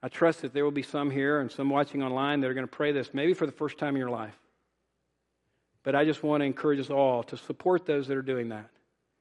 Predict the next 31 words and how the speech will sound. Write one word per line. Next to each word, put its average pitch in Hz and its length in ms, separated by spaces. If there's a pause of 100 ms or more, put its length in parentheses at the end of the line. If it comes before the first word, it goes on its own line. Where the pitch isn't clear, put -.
(260)
to 131 100
pray 156 280
this 151 180
all 139 180
together 147 460
out 139 160
loud, 127 220
because 127 240
again, 147 240
the 143 80
Bible 147 260
says 139 240
if 131 100
you 160 100
believe 180 300
in 185 80
your 185 100
heart 120 280 (1080)
that 135 140
God 147 220
has 131 140
raised 143 380
him 160 140
from 151 180
the 143 100
dead 113 300 (680)
and 135 200
confess 160 600
with 165 180
your 151 160
mouth 143 600